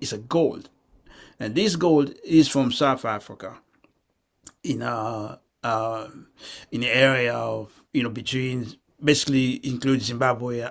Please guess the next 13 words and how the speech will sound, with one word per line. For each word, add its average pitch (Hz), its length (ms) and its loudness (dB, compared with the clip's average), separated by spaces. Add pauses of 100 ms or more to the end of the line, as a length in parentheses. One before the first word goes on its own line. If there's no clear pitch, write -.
(140)
and 110 160 -2
South 107 220 -2
Africa. 104 380 -12 (800)
And, 123 240 2
uh, 127 340 4 (100)
this 170 300 0
is 151 320 0
eight 190 220 4
hundred 165 300 4
year 151 220 6
old, - 560 -2 (200)
uh, 110 580 -2 (220)
hippopotamus, 139 760 -2